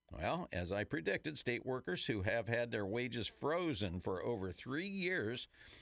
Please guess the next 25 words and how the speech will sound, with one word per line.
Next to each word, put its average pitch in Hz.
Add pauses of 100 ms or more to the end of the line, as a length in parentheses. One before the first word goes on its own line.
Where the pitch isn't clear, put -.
(220)
would 110
finally 135
get 117
their 120
promised 117
pay 180
increase, 98 (160)
and 113
they 151
did. 190 (480)
That 101
was 90
one 143
of 123
the 98
first 170
acts 127
taken 117
by 101 (220)
Governor 104
Pritzker, - (1000)
restored 110
those 95
pay 110
raises. -